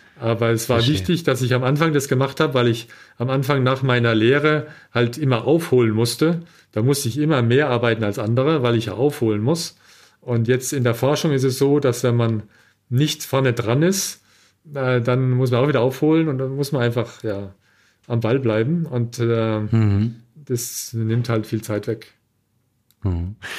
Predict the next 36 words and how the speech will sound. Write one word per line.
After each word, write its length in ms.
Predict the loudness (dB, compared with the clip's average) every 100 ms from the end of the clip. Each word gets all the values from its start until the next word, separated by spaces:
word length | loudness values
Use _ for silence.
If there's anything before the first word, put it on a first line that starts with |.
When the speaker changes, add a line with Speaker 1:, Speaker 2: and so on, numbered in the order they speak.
| -12 -2
Speaker 2:
Wie 100 | 0
schalten 460 | 2 0 0 0 0
Sie 160 | 0
überhaupt 500 | 0 2 0 -2 -8
ab? 180 | -10 -12 -20 _ _ _ _
Geht 240 | -4 -2 -2
das 180 | -4 -4
überhaupt? 420 | -6 -6 -8 -16 _ _ _ -20 _ _ _ _ -4
Speaker 1:
Abschalten 880 | -2 0 2 2 2 2 0 -2 -4
ist, 420 | 0 0 0 0
äh, 520 | 2 4 4 4 2 0 -4 -10 _ _ _ _ _
sehr 180 | 0 0
schwierig. 480 | 0 -2 -6 -16 _ _ _ _ _ _
Also 220 | -8 -2
ein 120 | -2 0
Forscher 460 | 0 0 0 0
wirklich 300 | 0 0 -2
abschalten, 600 | -4 -4 -2 -2 -2 -4 -2
weiß 160 | -2
ich 60 | 0
nicht, 60 | -4
ob 80 | -4
das 160 | -6
geht. 180 | -6 -8 -10 -20 -20 -12
Sobald 680 | -4 0 2 2 0 -8 -6
das 160 | -4
Gehirn, 380 | 0 2 2 0
ist, 360 | -2 -4 -6 -2
also 180 | 0 2
wenn 140 | 2
ich 160 | 0 -2
irgendwie 480 | 0 0 2 0
zum 140 | 0 0
Beispiel 280 | 0 0 -2
bei 140 | 0
meinen, 520 | 0 0 -2 -6 -10